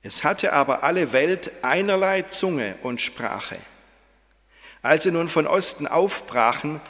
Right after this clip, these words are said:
fanden sie eine Ebene im Land China und wohnten da selbst.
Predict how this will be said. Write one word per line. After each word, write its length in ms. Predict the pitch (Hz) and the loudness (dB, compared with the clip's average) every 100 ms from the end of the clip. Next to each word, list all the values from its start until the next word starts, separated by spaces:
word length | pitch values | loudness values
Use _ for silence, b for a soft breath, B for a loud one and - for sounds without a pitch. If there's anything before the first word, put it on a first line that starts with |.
| B - | B -12
fanden 540 | - 156 226 - 196 | 4 4 4 -6 -6
sie 220 | - 190 | -4 0
eine 280 | 131 127 117 | 0 -2 -2
Ebene 460 | 135 180 202 196 160 | 0 0 2 0 0
im 140 | 139 | -2
Land 260 | 139 131 135 | -2 -2 -2
China 680 | - 156 170 120 113 185 - - B B B B | -4 -4 -4 -4 -4 -6 -12 -20 B B B B
und 240 | - 123 101 | -8 -8 -4
wohnten 420 | 123 185 190 117 | -4 -4 -6 -10
da 160 | 104 95 | -8 -8
selbst. 600 | - 85 82 - - | -6 -6 -8 -12 -16